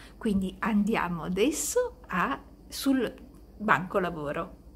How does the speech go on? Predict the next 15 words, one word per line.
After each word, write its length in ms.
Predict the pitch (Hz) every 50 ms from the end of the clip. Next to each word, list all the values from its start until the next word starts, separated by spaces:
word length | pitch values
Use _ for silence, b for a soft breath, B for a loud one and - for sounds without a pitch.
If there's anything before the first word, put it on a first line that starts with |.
| - - - - - - -
E 120 | - 381 -
questa 360 | - 196 196 - - - 240
è 60 | 208
la 120 | 190 196
parte 460 | - - 208 190 202 - - - 202 -
che 100 | - 190
avete 320 | 185 196 196 - - 196
visto 460 | 170 185 190 190 - - - - -
indossata 760 | 180 175 180 175 185 185 - - - 202 196 202 214 - 190
dal, 520 | 180 175 170 175 185 180 175 180 175 170 170
dal 220 | 175 180 180 185 185
manichino, 640 | 185 165 170 190 202 214 - - 151 165 165 160 180
la 140 | 196 202 202
parte 440 | - 160 147 180 - - 190 180
dietro 720 | 170 165 175 190 190 190 185 190 - - 190 170 175 196